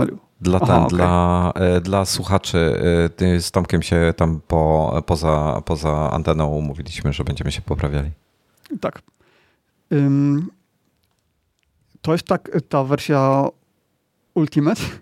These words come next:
Speaker 1: <laughs> bo zaraz
Speaker 2: Bardzo
Speaker 1: nie, nie
Speaker 2: ładnie.
Speaker 1: będę wiedział. Y, to ona umożliwia granie i na Xboxie, i na P C cie, i w chmurze.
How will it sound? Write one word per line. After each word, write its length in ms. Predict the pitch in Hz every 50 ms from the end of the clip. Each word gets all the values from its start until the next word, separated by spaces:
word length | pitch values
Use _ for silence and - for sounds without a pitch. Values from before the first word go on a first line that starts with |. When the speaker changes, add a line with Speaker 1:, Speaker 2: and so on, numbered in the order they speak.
| - - - - -
Speaker 1:
<laughs> 240 | - - 160 -
bo 380 | - 156 139 139 151 139 131 143
zaraz 240 | 143 156 151 139 107
Speaker 2:
Bardzo 160 | 147 139 151 156
Speaker 1:
nie, 60 | 147
nie 40 | 131
Speaker 2:
ładnie. 120 | 127 139 147
Speaker 1:
będę 160 | 143 139 131
wiedział. 240 | 127 - - - - - - - - - - - - - - - 165
Y, 360 | 147 143 143 139 139 139 131 _ _ -
to 120 | - 175
ona 140 | 165 160 170
umożliwia 440 | 165 175 170 156 135 143 147 147 147
granie 460 | 143 143 143 135 131 131 127 127 123 - _ _ _ _
i 60 | - 165
na 80 | 160 160
Xboxie, 480 | 156 147 143 160 - - - 165 160 - _ _ _ _ _ _ -
i 80 | 151
na 100 | 151 147
P 120 | 131 - 143
C 140 | - 147 135
cie, 300 | - 151 147 143 143 - _ _ -
i 100 | 160 135
w 80 | -
chmurze. 440 | - - 139 135 123 107 117 110 110